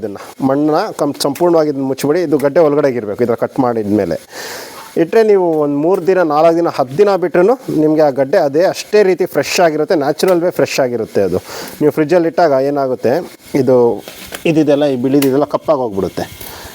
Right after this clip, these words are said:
ಇದನ್ನ ನೀವು ಈ ಥರ ಇಟ್ಟು ಇದ್ರ ಮೇಲೆ ಮಣ್ಣು ಸುರಿದ್ಬಿಡಿ, ಒಂದು ಈ ಲೆವೆಲ್ಗೆ ಮಣ್ಣು ಹಾಕ್ಬಿಡಿ. ಇದ್ರ ಮೇಲೆ ಒಂದು ಎರಡು ಇಂಚಷ್ಟು ಮಣ್ಣು ಬರಬೇಕು,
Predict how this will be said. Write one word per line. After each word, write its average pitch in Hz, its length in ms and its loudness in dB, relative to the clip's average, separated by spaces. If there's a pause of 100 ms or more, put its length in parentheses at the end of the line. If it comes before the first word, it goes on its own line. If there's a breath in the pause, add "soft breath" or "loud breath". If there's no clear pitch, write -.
(260 loud breath)
ಇದನ್ನ 175 200 2 (100)
ನೀವು 175 180 0
ಈ 151 80 -4
ಥರ 160 80 0 (120)
ಇಟ್ಟು 143 220 0 (1500)
ಇದ್ರ 151 180 2
ಮೇಲೆ 190 120 2 (120)
ಮಣ್ಣು 170 180 0
ಸುರಿದ್ಬಿಡಿ, 113 400 0
ಒಂದು 135 160 2
ಈ - 80 2
ಲೆವೆಲ್ಗೆ 135 420 0
ಮಣ್ಣು 139 220 -2
ಹಾಕ್ಬಿಡಿ. 104 340 -4 (400 loud breath)
ಇದ್ರ 139 220 2
ಮೇಲೆ 143 180 2
ಒಂದು 131 220 -2
ಎರಡು 127 180 2
ಇಂಚಷ್ಟು 139 500 -4
ಮಣ್ಣು 127 200 0
ಬರಬೇಕು, 101 320 -2